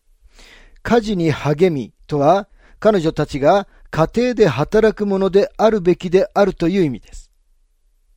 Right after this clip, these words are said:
妻の第一の責任は家庭にあります。妻となり、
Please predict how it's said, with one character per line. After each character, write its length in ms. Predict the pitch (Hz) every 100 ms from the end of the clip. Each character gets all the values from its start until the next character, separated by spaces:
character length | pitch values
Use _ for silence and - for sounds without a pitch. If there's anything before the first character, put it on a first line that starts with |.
| _ _ _ _ _ _ _ _ _ _ _ _ _ _ - - - -
妻 280 | - 247 226
の 120 | 160
第 260 | 131 208 196
一 200 | - 156
の 80 | 147
責 300 | 156 - 151
任 180 | 139
は 240 | 127 170 - - -
家 200 | - 147 -
庭 160 | 202
に 100 | 185
あ 60 | 151
り 100 | -
ま 120 | -
す。 180 | - - _ _ _ _ _ _ _ _ _ _ _ _ _ _ _ - - - _ -
妻 240 | 208 180
と 120 | 156
な 140 | 147 139
り、 240 | 113 101